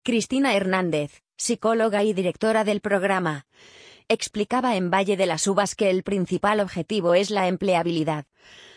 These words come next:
pero sin dejar de lado los objetivos que nos marca el Fondo Social Europeo, que son promover la inclusión social,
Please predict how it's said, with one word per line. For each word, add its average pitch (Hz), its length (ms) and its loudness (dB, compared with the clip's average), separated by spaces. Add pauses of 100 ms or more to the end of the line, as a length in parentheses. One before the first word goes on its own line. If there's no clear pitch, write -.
(160)
pero 226 180 2
sin 220 220 0
dejar 233 320 -2
de 226 100 2
lado 196 240 2
los 180 160 0
objetivos 196 640 -2
que 214 140 -2
nos 160 160 0
marca 196 320 0
el 175 100 0
Fondo 208 340 -2
Social 208 440 -2
Europeo, 175 640 0 (580)
que 247 140 2
son 247 240 2
promover 202 480 0
la 202 140 0
inclusión 196 600 -2
social, 156 580 -2